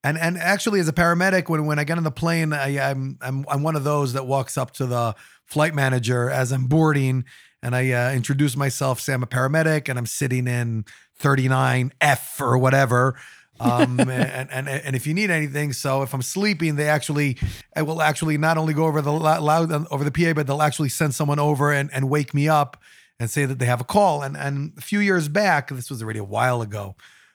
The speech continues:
um, I was in flight to the U S. We were somewhere over the Atlantic, and, uh, somebody's shaking me, waking me up, and saying that they have a patient that, uh, that they want me to look at. And I'm taken to the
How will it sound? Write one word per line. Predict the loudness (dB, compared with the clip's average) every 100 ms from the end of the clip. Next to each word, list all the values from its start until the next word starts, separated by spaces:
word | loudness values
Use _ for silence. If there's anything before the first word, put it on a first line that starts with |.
| _ -6
um, | -2 0 0 -2 -4
I | -4
was | -2 -4 -2
in | -4
flight | -4 0 0 0
to | -2
the | -2
U | 0 2
S. | 2 2 -2 -10 -12 -10 -6
We | -4
were | -4
somewhere | -6 -2 0 2 0
over | 0
the | -2 -4
Atlantic, | -2 -2 -2 -2 -4 -6 -20 -20 -20 _ _ _ -8
and, | -2 0 0 0 -2 -2 -4 -4 -4
uh, | -4 -2 -2 -4 -4 -6 -8
somebody's | -8 -4 -4 -4
shaking | -2 -4 -2 -2
me, | 0
waking | -2 -2 -4
me | 0
up, | 0 -2
and | -6
saying | -4 -4
that | -4
they | -4
have | -4
a | -4
patient | -2 -2 -2 -4 -6
that, | -10 -8
uh, | -8 -4
that | -2
they | 2
want | 4 4
me |
to | 2
look | 2 2
at. | 2 2 0 -16 -16 -18 -20 -20 _
And | -2 0 0 -2
I'm | -4
taken | -4 -4 -4
to | -4
the | -2 0 -2